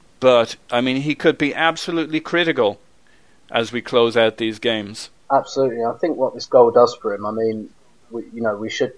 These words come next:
Speaker 2: keep our expectations in check a little bit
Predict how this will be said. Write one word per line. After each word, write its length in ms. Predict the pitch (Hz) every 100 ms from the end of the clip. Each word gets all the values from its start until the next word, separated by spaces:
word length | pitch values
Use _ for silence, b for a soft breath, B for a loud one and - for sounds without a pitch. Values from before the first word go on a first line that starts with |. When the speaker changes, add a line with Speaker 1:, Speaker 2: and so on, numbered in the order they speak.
| -
Speaker 2:
keep 240 | 120 110
our 140 | 120 110
expectations 840 | - - - - 113 - 113 104
in 160 | 110 104
check 280 | - - -
a 40 |
little 340 | 113 120 113
bit 280 | 113 107 -